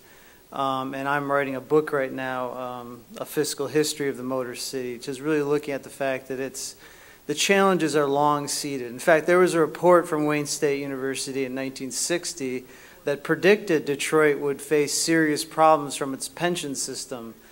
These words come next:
uh, and they really underestimated actually how significant it might be. And so there have been challenges all the way back,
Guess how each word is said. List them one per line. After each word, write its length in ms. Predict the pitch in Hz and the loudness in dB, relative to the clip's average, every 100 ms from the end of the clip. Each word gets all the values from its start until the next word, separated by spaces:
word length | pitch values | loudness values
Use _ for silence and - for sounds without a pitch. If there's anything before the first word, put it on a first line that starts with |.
| - - - | -20 -20 -10
uh, 400 | 143 139 135 135 | -2 2 2 0
and 160 | - 143 | -2 0
they 140 | 151 | 0
really 300 | 143 151 160 | 2 4 4
underestimated 800 | 147 143 135 139 147 - 135 131 | 2 0 0 2 0 -4 -6 -4
actually 420 | 127 127 123 139 131 | -2 -4 -4 -4 -4
how 220 | 135 131 | -2 -2
significant 580 | - 131 135 - 139 123 | -4 -6 -8 -6 -8 -8
it 40 | |
might 300 | 123 123 107 | -10 -10 -8
be. 260 | 139 127 104 - - - | -6 -8 -8 -20 -20 -14
And 180 | 143 131 | -10 -6
so 460 | - 143 143 139 - - - - - | -2 0 0 -2 -6 -20 -20 -20 -4
there 220 | 131 165 | 6 6
have 260 | 160 170 165 | 8 4 4
been 440 | 185 180 170 156 | 4 4 2 -2
challenges 640 | - - 180 175 170 151 143 | -2 2 4 4 2 0 -4
all 280 | 151 147 147 | 2 4 4
the 100 | 143 | 2
way 200 | 139 135 | 0 -2
back, 520 | 135 131 110 - | -4 -4 -6 -12